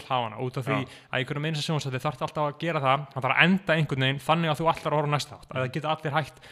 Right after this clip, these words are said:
Speaker 1: við samkvæmt gamla formatinu, sko, að
Speaker 2: Mhm.
Speaker 1: sjónvarpsþættir voru sýndir einu sinni í viku og síðan ertu að vera að horfa á næsta þátt.
Speaker 2: Og kaupa þær
Speaker 1: Og,
Speaker 2: áskrift.
Speaker 1: já, og kaupa þær áskrift. Og miðað við kvikmyndir og bó-,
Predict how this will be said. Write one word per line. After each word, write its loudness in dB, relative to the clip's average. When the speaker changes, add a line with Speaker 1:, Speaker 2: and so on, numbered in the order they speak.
Speaker 1:
við -8
samkvæmt -2
gamla 4
formatinu, -2
sko, -14
að 2
Speaker 2:
Mhm. -18
Speaker 1:
sjónvarpsþættir -4
voru -2
sýndir -4
einu -4
sinni -4
í -4
viku -2
og -10
síðan -2
ertu -8
að -6
vera -4
að 0
horfa 2
á 4
næsta -2
þátt. -12
Speaker 2:
Og -20
kaupa -4
þær -2
Speaker 1:
Og, 6
Speaker 2:
áskrift. -18
Speaker 1:
já, -2
og -6
kaupa 2
þær 4
áskrift. -6
Og 0
miðað 4
við 6
kvikmyndir 4
og -2
bó-, 4